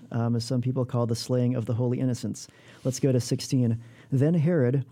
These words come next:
when he saw that he had been tricked by the wise men, became furious, and he sent and killed all the male children in Bethlehem. And in all that region, there were two-year-old, uh, in all that region who were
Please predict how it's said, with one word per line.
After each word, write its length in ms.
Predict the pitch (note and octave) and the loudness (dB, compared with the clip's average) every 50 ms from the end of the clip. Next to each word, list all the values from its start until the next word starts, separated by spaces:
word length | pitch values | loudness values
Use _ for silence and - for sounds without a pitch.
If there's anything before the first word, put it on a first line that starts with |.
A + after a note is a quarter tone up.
| - - - - | -16 -20 -18 -6
when 220 | - B2 C3+ C3+ C3 | 0 2 2 2 4
he 100 | C3 B2+ | 2 0
saw 460 | - - - C#3 B2+ C3 C#3+ D#3+ F3+ - | 0 0 0 2 2 2 2 0 0 0
that 200 | C#3 B2+ C3 B2 | 0 0 0 0
he 160 | G#2+ C3+ C3+ | 0 0 0
had 120 | B2+ B2 | 2 2
been 200 | A2+ B2 A#2 A2+ | 2 2 0 0
tricked 320 | A#2 - - F3+ - - - | 0 -2 -2 -4 -4 -2 0
by 140 | B2+ A#2 A2+ | 0 2 2
the 80 | A#2 | 2
wise 320 | A2+ A2+ A2 A2 A#2+ - - | 2 2 2 0 0 -2 -2
men, 180 | G#2+ A#2+ A#2+ | -2 -2 -2
became 300 | A#2 A2+ A#2 C3 B2+ A#2+ | -2 -2 0 0 0 0
furious, 520 | A2 - E3 F3 D3+ A#2 - - - - - - | 0 0 0 0 0 0 -2 -2 -6 -8 -8 -4
and 100 | C3+ A#2+ | -2 0
he 60 | A#2 | 0
sent 320 | G#2+ - - E3 E3 - - | 0 -2 -2 -2 -2 -2 -2
and 160 | - A#2 A2+ | -2 -4 -2
killed 260 | - D3+ C#3+ C#3 - | -2 -2 -2 0 0
all 200 | - C#3+ D#3 E3 | 0 0 0 2
the 60 | D#3 | 2
male 240 | C#3 C3 C3+ C3 B2+ | 2 2 2 2 0
children 340 | B2+ - A#2+ A2+ A2 G#2+ A#2+ | 0 -2 -2 0 0 0 0
in 100 | A#2 G#2+ | 0 0
Bethlehem. 520 | G#2 G#2+ G#2+ G#2+ - A#2 G#2+ A2 A#2+ B2+ - - _ _ - - - - - - - - - | 0 0 -2 -2 -2 -2 -2 -2 -2 -4 -6 -10 _ _ -20 -20 -20 -20 -20 -20 -20 -8 -2
And 160 | D3 C3 B2+ - | 0 2 2 2
in 160 | - B2+ B2+ | 2 2 2
all 220 | - C3 D3 D#3 | 2 2 2 2
that 200 | D3+ C#3+ C#3+ D3+ | 2 0 0 2
region, 380 | C#3+ B2+ B2+ A2 A#2 A2+ G#2 G#2 | 2 2 2 2 2 0 0 0
there 100 | G#2+ A#2+ | 0 0
were 120 | A#2+ A#2 | 0 -2
two-year-old, 760 | A#2 - - E3 E3+ D3+ C#3+ C#3 C3 B2+ B2+ B2+ B2+ B2 - - _ _ - | -4 -4 -2 0 0 2 2 2 2 2 2 2 0 0 -4 -8 _ _ -4
uh, 220 | A#2 A2+ A2 - - _ _ _ _ _ _ _ _ _ _ _ - | -2 -2 -2 -2 -4 _ _ _ _ _ _ _ _ _ _ _ -2
in 100 | D3+ C3+ | 2 2
all 100 | D3+ D#3 | 4 4
that 140 | D3 C3 B2+ | 4 2 2
region 260 | B2 A#2 A#2 A#2 A2+ | 2 2 0 0 0
who 140 | - - C3 | 0 0 2
were 180 | A#2 A2+ A2 | 2 2 0